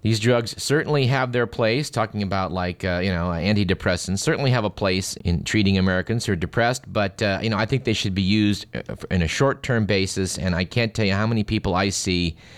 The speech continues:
in, in, in the course of working in urgent cares, as I do, that have been on these medications for ten years. Your psychiatrist and your family doctor are relying on these medications far,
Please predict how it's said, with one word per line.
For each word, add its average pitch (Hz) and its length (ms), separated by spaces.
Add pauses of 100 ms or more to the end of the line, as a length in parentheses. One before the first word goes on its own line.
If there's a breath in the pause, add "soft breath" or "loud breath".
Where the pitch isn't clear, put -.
(340 loud breath)
in, 90 200
in, 87 200
in 85 400
the 76 80
course - 280
of 92 80
working 92 260
in 85 80
urgent 101 360
cares, 90 520 (200)
as 82 180
I 87 100
do, 78 460
that 85 260
have 82 120
been 82 140
on 117 280
these 117 180
medications 90 800
for 80 200
ten 98 680
years. 82 760 (1000)
Your 98 340
psychiatrist 135 920
and 95 180
your 92 120
family 123 420
doctor 98 520
are 87 200
relying 107 480
on 95 220
these 95 200
medications 85 840
far, 92 920